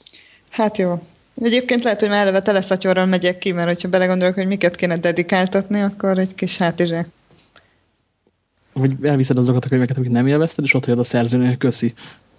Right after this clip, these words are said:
Speaker 1: <laughs> Na igen, ott seftelni a sorban.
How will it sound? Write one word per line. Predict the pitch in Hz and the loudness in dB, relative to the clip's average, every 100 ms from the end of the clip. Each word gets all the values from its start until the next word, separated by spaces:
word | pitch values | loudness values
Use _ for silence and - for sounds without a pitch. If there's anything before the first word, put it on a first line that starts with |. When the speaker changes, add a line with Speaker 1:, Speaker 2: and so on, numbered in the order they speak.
| _ _ _ _ - | _ _ _ _ -6
Speaker 1:
<laughs> | 285 - - - - 294 302 - 269 - - - 240 247 370 349 - | -4 -4 -8 -10 -2 0 0 -2 -4 -6 -12 -2 -2 -2 -2 -2 -2
Na | 226 202 | -2 0
igen, | 202 185 - | 0 0 0
ott | 214 | -2
seftelni | - 202 185 - 185 185 | -2 -2 -2 0 0 2
a | 185 | 0
sorban. | - 196 180 185 190 247 | 0 0 0 0 0 0